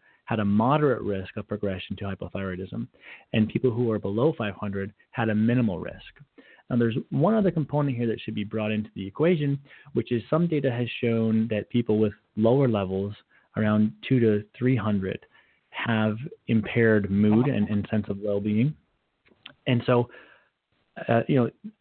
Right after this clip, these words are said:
I, I, I think there's something there to, to consider, but, um, we also know, for example, that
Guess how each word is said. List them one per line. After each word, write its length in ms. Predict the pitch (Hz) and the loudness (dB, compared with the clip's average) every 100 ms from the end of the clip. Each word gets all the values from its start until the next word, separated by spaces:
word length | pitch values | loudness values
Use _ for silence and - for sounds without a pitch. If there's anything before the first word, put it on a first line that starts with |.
| - | -4
I, 60 | 135 | 0
I, 520 | 143 131 127 120 120 | 2 4 4 4 2
I 200 | 117 117 | 2 2
think 180 | 147 131 | 0 0
there's 180 | 131 113 - | 0 -2 -2
something 360 | 131 135 117 | -2 0 0
there 220 | 110 120 | 0 -4
to, 340 | 117 117 110 110 | -4 -2 0 -2
to 160 | - 113 | -6 -8
consider, 520 | 104 95 123 175 - - | -6 -4 -4 -4 -8 0
but, 200 | 117 107 - - - _ | 2 2 -6 -20 -20 _
um, 520 | 107 104 101 101 98 - _ _ _ _ | -8 -6 -4 -4 -6 -12 _ _ _ _
we 200 | 151 123 | -2 2
also 280 | 120 127 127 | 4 2 0
know, 160 | 120 113 | 0 0
for 140 | 113 | -2
example, 300 | 110 107 | -4 -2
that 100 | 110 | -2